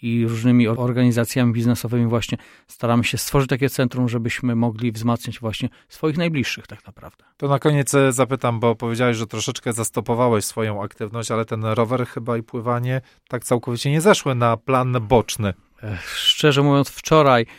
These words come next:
Speaker 1: troszkę pod wpływem mojego przyjaciela Jacka Hana, który biegł z Zakopanego do Gdańska i wczoraj dobiegł. Jeszcze raz mu gratuluję. Ja mu tam próbowałem prowadzić social media, być z nim na łączach. Ja nie mogłem w tym czasie biec, bo miałem inne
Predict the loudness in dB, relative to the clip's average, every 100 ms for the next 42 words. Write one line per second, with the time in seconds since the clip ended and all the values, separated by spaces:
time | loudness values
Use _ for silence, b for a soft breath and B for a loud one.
0 | B -4 -2 0 -2 -2 -6 -4 0 4
1 | 4 4 2 0 2 4 4 4 2 0
2 | -2 0 0 -2 -4 -2 2 2 2 0
3 | -2 0 -2 -2 0 2 2 2 0 0
4 | 2 2 2 0 -6 -4 0 2 4 4
5 | 2 -2 B B B 0 2 2 2 4
6 | 2 2 2 4 4 2 B B B 0
7 | 2 2 2 0 0 2 2 2 2 0
8 | -2 -4 -2 2 2 2 2 0 2 -2
9 | -2 -4 -2 -2 0 2 2 4 4 2
10 | 2 0 0 2 4 2 -2 -4 -4 -4
11 | -4 -2 -2 0 0 0 2 2 2